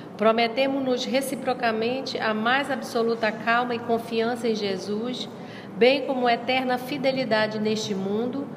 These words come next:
para nos unirmos um dia nos céus. Terminados rápidos minutos que consegui para falar ao encarcerado,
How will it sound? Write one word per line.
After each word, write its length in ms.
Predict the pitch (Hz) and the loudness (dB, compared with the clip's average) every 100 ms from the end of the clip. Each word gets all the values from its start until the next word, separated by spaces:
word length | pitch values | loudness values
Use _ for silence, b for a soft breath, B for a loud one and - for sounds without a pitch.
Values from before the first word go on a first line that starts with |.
| - | -4
para 240 | 220 220 226 | 2 4 4
nos 240 | 233 233 | 0 -2
unirmos 580 | 254 233 220 202 208 202 | -4 0 0 0 -2 -2
um 120 | 285 | -4
dia 400 | 294 214 226 226 | -4 -4 -2 0
nos 220 | 226 226 226 - | 0 -2 -4 -4
céus. 540 | 185 175 165 - - - - - - - - - - B B B - | -4 -4 -6 -8 -10 -12 -14 -16 -16 -16 -16 -16 -16 B B B 2
Terminados 800 | 233 233 254 247 254 233 220 208 | 4 4 2 4 4 2 -4 0
rápidos 560 | 226 247 254 240 233 | 4 4 2 -6 -4
minutos 600 | 233 240 233 233 214 214 | -2 0 0 0 -2 -2
que 120 | - | -4
consegui 560 | 214 233 233 233 196 240 | -2 -2 -2 -4 -4 0
para 240 | 247 233 | 2 2
falar 560 | 233 233 214 202 196 190 | 2 2 2 4 2 2
ao 120 | 196 | 0
encarcerado, 880 | 208 202 208 208 208 185 185 196 196 | -2 0 0 2 0 2 2 2 -2